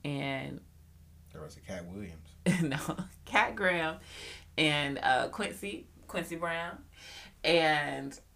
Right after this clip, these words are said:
Speaker 1: that's a really cute movie. It's basically just like, it, I, first of all, I, I don't know much about Christmas as is, but I guess there's this thing called Advent calendars. You know what an Advent calendar is?
Speaker 2: Hmm?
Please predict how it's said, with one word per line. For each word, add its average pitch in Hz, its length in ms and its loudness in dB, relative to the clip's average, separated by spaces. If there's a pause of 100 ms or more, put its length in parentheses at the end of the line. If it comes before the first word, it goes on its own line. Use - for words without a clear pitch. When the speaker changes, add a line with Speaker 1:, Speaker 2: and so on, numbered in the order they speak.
(120)
Speaker 1:
that's 208 280 12
a 247 80 12
really 208 200 6
cute 208 240 2
movie. 180 480 6
It's 208 260 6
basically 190 500 6
just 175 220 4
like, 160 160 6
it, - 260 2 (120)
I, - 120 12 (140)
first 277 200 10
of 247 60 8
all, 196 60 12
I, - 320 12 (140)
I 214 80 12
don't 247 140 10
know 190 100 6
much 170 220 4
about 143 200 4
Christmas 143 380 -2
as 139 280 2
is, 131 360 2
but 143 420 2
I 143 60 2
guess 160 240 6
there's 156 220 4
this 135 180 -2 (140)
thing 139 240 4
called 139 280 4
Advent 135 500 0
calendars. 175 520 4
You 185 60 -2
know 180 80 2
what 165 80 4
an - 60 4
Advent 151 340 2
calendar 175 380 0
is? 170 360 -2 (760)
Speaker 2:
Hmm? 120 240 -8